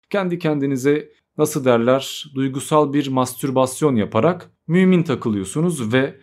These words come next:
bu durumda eğer gerçekten de Allah varsa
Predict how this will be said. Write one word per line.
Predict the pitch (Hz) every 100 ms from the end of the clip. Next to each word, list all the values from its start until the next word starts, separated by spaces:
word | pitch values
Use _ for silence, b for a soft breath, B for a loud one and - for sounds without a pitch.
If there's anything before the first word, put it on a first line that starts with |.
| b 117
bu | 135
durumda | 131 127 127 127 127
eğer | 117 120 120
gerçekten | 143 151 139 - 120 117
de | 120
Allah | 117 107 113 104
varsa | 120 143 - 139 160